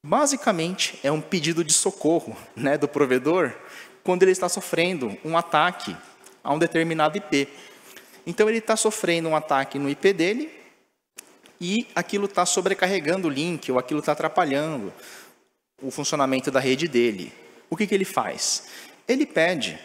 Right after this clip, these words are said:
né, pra operadora parar de mandar tráfego pra esse I P. Né? Então, ele fala assim, "Ó, operadora, tudo que for com destino a esse I P, descarta já na sua rede. Nem passa pra mim, porque isso é ataque."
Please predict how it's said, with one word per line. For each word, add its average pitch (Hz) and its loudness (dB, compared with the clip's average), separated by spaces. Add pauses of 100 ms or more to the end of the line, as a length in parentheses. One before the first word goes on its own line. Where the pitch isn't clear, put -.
né, 120 0
pra 113 0
operadora 110 0 (920)
parar 202 4
de 214 -2
mandar 180 -2 (180)
tráfego 147 2
pra 151 2
esse 147 -2 (100)
I - -4
P. 170 2 (600)
Né? 127 0
Então, 135 0
ele 160 -2
fala 151 -2
assim, 143 -2
"Ó, 175 2
operadora, 147 2
tudo 262 -2
que 220 -6
for 160 2
com - -6
destino 151 0
a 131 4
esse 123 -2
I - -12
P, 180 2 (460)
descarta 185 2
já 147 2 (380)
na 147 4
sua 214 2
rede. 127 -2 (360)
Nem 202 -2
passa 190 2
pra 151 0
mim, 180 -2
porque 165 -2
isso 175 0
é 190 4
ataque." - -4